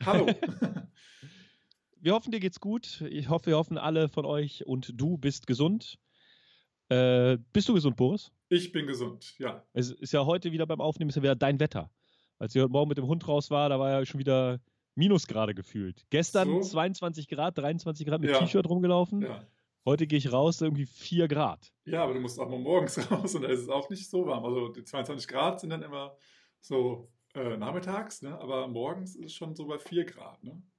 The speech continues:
Speaker 1: Das ist
Speaker 2: Ja, wie
Speaker 1: schon
Speaker 2: kann denn, wie kann denn
Speaker 1: komisch.
Speaker 2: das sein?
Speaker 1: <laughs> Ja, es ist verrückt.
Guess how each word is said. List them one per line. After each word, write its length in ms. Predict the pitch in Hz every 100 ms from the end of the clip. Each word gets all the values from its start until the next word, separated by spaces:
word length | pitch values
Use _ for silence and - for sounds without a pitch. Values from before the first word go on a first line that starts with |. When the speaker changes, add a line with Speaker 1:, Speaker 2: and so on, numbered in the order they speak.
| _
Speaker 1:
Das 100 | 156
ist 40 | 156
Speaker 2:
Ja, 100 | 110
wie 40 |
Speaker 1:
schon 80 | -
Speaker 2:
kann 140 | 120
denn, 180 | 110 107 107
wie 80 | 120
kann 160 | 139
denn 120 | 113
Speaker 1:
komisch. 220 | 117 139 -
Speaker 2:
das 0 |
sein? 420 | 95 101 175 143
Speaker 1:
<laughs> 160 | -
Ja, 240 | 180 - - 339 - 359 - -
es 180 | 143 139
ist 160 | 123
verrückt. 440 | 135 131 135 -